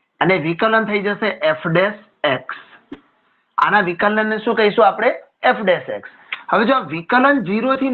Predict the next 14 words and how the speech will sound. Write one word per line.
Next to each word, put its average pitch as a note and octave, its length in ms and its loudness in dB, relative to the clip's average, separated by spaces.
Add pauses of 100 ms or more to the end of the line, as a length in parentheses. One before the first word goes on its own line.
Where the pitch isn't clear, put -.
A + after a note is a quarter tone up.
મોટું G#3+ 360 0
થઈ G3+ 220 2
જાય, B2+ 200 -6 (960)
યાદ F#3+ 280 2
રાખજો, C#3 280 -2 (600)
વિકલન G3+ 600 0 (420)
ઝીરો F3 320 4 (160)
થી A#3+ 160 0 (120)
મોટું G3+ 380 2
થઈ F#3+ 200 0
જાય G#2+ 180 -2 (440)
તો G#3+ 60 2 (120)
કહેવાનું A3 360 -4
કે G#3+ 60 -4